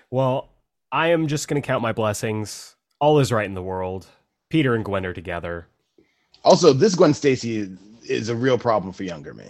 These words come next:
Speaker 2: Like, this, this is
Speaker 1: <laughs>
Speaker 2: really where Gwen Stacy becomes a real problem for me.
Speaker 1: It's the bangs, man.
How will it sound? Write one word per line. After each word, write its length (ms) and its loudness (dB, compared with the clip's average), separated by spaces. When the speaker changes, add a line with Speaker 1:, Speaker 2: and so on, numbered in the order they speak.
Speaker 2:
Like, 160 -2
this, 280 2
this 380 6
is 240 0
Speaker 1:
<laughs> 80 -16
Speaker 2:
really 500 6
where 160 0
Gwen 180 2
Stacy 320 -2
becomes 540 -4
a 100 -6
real 180 -2
problem 300 -2
for 100 -16
me. 80 -6
Speaker 1:
It's 80 -4
the 100 0
bangs, 540 0
man. 380 -2